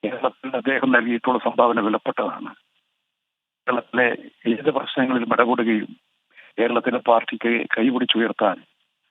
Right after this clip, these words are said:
പ്രചോദനം നൽകാനും, മാർക്സിസ്റ്റ് ലെനിനിസ്റ്റ് കാഴ്ചപ്പാടിൽ പാർട്ടിയെ നയിക്കാനും വലിയ ശ്രമം നടത്തിയ നേതാവായിരുന്നു സഖാവ് സീതാറാം യെച്ചൂരി. അദ്ദേഹത്തിന്റെ വേർപാട് എനിക്ക് വ്യക്തിപരമായും വലിയ നഷ്ടമാണ്.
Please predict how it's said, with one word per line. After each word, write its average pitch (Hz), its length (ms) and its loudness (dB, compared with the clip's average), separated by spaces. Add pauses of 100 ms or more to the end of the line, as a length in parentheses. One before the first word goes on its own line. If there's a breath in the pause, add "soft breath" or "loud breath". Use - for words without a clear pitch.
(120)
പ്രചോദനം 139 460 0
നൽകാനും, 113 520 -2 (720)
മാർക്സിസ്റ്റ് 123 520 0
ലെനിനിസ്റ്റ് 117 320 0
കാഴ്ചപ്പാടിൽ 110 600 0
പാർട്ടിയെ 117 380 0
നയിക്കാനും 107 580 0 (680 loud breath)
വലിയ 117 420 2
ശ്രമം 120 320 -2
നടത്തിയ 113 380 0
നേതാവായിരുന്നു 101 800 -2 (480 loud breath)
സഖാവ് 98 280 0
സീതാറാം 101 540 0
യെച്ചൂരി. 92 400 -8 (880)
അദ്ദേഹത്തിന്റെ 113 920 0
വേർപാട് 110 460 0
എനിക്ക് 110 280 -4
വ്യക്തിപരമായും 113 760 0 (460 loud breath)
വലിയ 110 280 2
നഷ്ടമാണ്. 101 600 -6